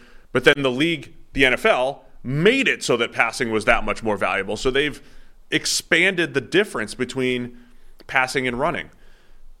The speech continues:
So that's wh-, that's why we're here. That's why there's no,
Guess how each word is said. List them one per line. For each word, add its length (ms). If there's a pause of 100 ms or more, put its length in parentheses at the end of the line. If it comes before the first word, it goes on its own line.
(100)
So 200
that's 240
wh-, 180
that's 200
why 280
we're 220
here. 500
That's 200
why 160
there's 240
no, 460